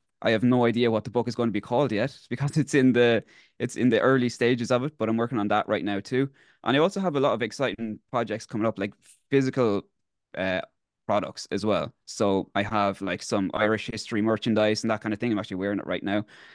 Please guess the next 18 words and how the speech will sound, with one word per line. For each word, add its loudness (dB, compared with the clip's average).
And 0
I've 0
been 2
working 2
for -4
months -2
on 0
an -2
Irish 2
War 4
of 0
Independence -4
medal, -2
recrafted 0
and -8
shrunken -2
down, 0
okay? -2